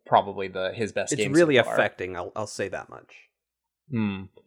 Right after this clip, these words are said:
Speaker 1: That, that is definitely one I would like to check out. But I just saw that, um, that, uh, that A Way Out's on Game Pass, so I just thought, might as well give it a try. Uh, we finished WandaVision, and it was like, "Do you wanna, do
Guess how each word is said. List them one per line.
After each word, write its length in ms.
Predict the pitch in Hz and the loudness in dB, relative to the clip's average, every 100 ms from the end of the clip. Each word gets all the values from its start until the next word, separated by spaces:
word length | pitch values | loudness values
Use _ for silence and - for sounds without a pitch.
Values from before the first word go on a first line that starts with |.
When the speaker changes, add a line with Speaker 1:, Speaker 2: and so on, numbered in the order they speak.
| _ - | _ 6
Speaker 1:
That, 260 | 127 123 | 8 8
that 120 | 127 131 | 8 8
is 80 | |
definitely 300 | 127 131 120 | 6 4 2
one 120 | 110 104 | 2 2
I 40 | |
would 140 | 101 | 0
like 160 | 101 101 | -2 -4
to 60 | 104 | -4
check 240 | 107 101 | -4 6
out. 220 | 123 107 | 6 8
But 120 | 120 | 6
I 120 | 120 127 | 6 6
just 220 | 127 147 - | 6 4 8
saw 160 | 135 | 8
that, 280 | 120 113 107 | 8 6 6
um, 640 | 110 104 101 101 101 98 - _ _ _ _ - 110 | 4 6 4 2 -2 -6 -10 _ _ _ _ -14 2
that, 160 | 113 | 4
uh, 600 | 101 101 98 98 98 98 95 | 6 6 6 6 4 2 2
that 80 | 104 | 2
A 40 | |
Way 200 | 101 104 | 4 10
Out's 200 | 127 135 | 10 10
on 140 | 101 104 | 6 4
Game 180 | 160 | 4
Pass, 320 | 139 95 95 - | 4 2 2 0
so 260 | 107 101 | 2 4
I 60 | 104 | 2
just 180 | 107 - | 0 2
thought, 260 | 104 98 | 2 2
might 200 | - 277 | 0 2
as 100 | 226 | 2
well 360 | 110 104 101 101 | 4 6 6 2
give 140 | - 101 | -2 -2
it 60 | |
a 60 | 98 | -4
try. 420 | - 120 143 220 233 - 214 | -2 0 0 -2 -6 -16 -6
Uh, 200 | - 98 98 | 2 4 6
we 100 | 101 | 2
finished 340 | - 110 98 | 2 0 0
WandaVision, 800 | 107 104 110 123 120 156 165 151 | 0 0 4 4 4 4 6 6
and 100 | 110 | 6
it 40 | 107 | 4
was 140 | 107 | 4
like, 200 | 110 104 | 4 4
"Do 60 | - | 2
you 40 | |
wanna, 240 | 202 190 | 4 6
do 80 | 127 | 6